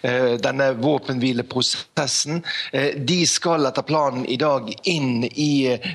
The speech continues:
denne omstridte byen, eh, Debaltseve. Eh, på søndag ble de jo nektet avgang av de prorussiske separatistene. Eh, nå sier nestlederen for, eh, O S S E's delegasjon til Ukraina,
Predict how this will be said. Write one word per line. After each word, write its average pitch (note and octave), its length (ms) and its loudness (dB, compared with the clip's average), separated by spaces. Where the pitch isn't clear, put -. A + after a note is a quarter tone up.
denne C#3 160 -2
omstridte C#3 560 -2
byen, B2+ 320 0
eh, A#2 400 0
Debaltseve. C#3 800 0
Eh, C3+ 260 0
på D3+ 120 -4
søndag C#3 400 0
ble C3+ 160 0
de B2+ 80 -2
jo C3 100 0
nektet C#3 540 -2
avgang C3 480 0
av B2+ 400 0
de B2 100 -2
prorussiske B2 960 0
separatistene. C#3+ 880 -2
Eh, C#3 300 0
nå D#3 160 0
sier C#3+ 480 0
nestlederen B2+ 1040 -4
for, C3+ 400 0
eh, B2+ 80 2
O C3 160 2
S A#2+ 120 -2
S C3 180 -2
E's C3+ 220 0
delegasjon C3 600 0
til C3+ 220 0
Ukraina, C#3 520 0